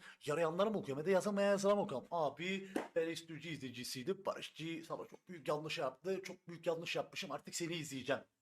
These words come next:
diye kafamdan bir yorum mu uydurup ya da birisine bir hesap açıp öyle bir yorum attırıp onu mu okuyayım? Bunları da yaptılar. Bunları da yaptılar.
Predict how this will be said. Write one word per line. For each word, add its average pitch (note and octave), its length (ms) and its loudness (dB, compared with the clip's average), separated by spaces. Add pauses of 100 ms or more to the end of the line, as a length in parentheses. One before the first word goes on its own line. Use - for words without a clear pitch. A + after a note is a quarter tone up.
(140)
diye G3+ 140 -6
kafamdan F3+ 460 -6
bir E3+ 60 -12
yorum G#3 240 -8
mu D3 180 -8
uydurup B2 280 -12
ya E3 60 -4
da E3 100 -10
birisine D#3+ 360 -12
bir E3+ 180 -10
hesap D3+ 320 -4
açıp E3 300 -2
öyle D#3+ 160 -6
bir E3 40 -6
yorum E3+ 180 0
attırıp D#3+ 320 -4
onu F#3 120 -4
mu G3+ 100 0
okuyayım? A#2+ 360 -6 (440)
Bunları F#3+ 280 8
da C4+ 40 10
yaptılar. C3+ 440 6 (260)
Bunları F#3 380 0
da A3 80 0
yaptılar. B2+ 480 -2